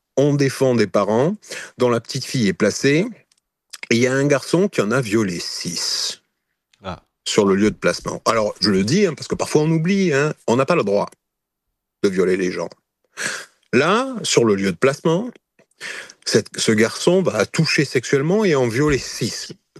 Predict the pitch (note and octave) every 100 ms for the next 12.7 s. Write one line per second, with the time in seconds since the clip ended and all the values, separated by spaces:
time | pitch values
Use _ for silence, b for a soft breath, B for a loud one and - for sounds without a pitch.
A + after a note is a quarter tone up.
0 | - - E3+ - G3+ G3 F3 E3 - F#3+
1 | D#3+ C#3 G#2 - - - _ _ - B
2 | B B B B B _ - A#2+ A#2 G#2+
3 | G2 F#2 E2+ D#2+ D2 - - - - -
4 | - - - - - _ _ _ _ -
5 | D#3 D3 F2+ E2 C3+ A#2 E2+ D2+ - B2+
6 | A#2+ F2+ E2+ F2 - - - _ _ _
7 | - - G#2 F2 E2 - F2+ F2+ - F#2
8 | F#2 - A#2 A#2 G2+ F2 - B2 A2+ G#2
9 | F#2+ - C3 C3+ F#2+ G2 F#2 F2+ E2 -
10 | D#2 E2 _ _ _ _ _ _ _ _
11 | _ _ _ - - D#3 - D#3+ G#2+ G2+
12 | - G2 E3+ C3 G2 F2 -